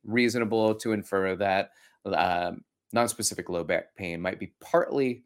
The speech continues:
rela-, related to tight hip flexors. And with that said, so there were four stretches. All four were hip flexor stretches. So maybe that's a part of it. Um,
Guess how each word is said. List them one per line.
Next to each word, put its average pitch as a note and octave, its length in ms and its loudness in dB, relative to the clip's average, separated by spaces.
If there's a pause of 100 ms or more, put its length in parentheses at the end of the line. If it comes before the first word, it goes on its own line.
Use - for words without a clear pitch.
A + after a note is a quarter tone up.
(320)
rela-, G#2 640 2
related G2+ 540 0
to F2+ 460 -2
tight - 400 -8
hip - 280 -2
flexors. E3 580 -4 (460)
And G#2 600 2
with D3 140 4
that D#3 180 10
said, A2 200 4
so A2+ 80 -4
there A2+ 120 2
were G#2 120 4
four C#3 400 0
stretches. G#2+ 500 0 (100)
All D3 220 4
four A2+ 440 0
were F2+ 180 -6
hip - 340 -10
flexor G2+ 540 -6
stretches. F#3 640 -6 (360)
So D#3+ 500 0 (540)
maybe E2 460 -6
that's B2 360 -2
a D#3 60 -4
part - 280 -2
of A#3 140 0
it. - 180 -8 (3000)
Um, C3 420 4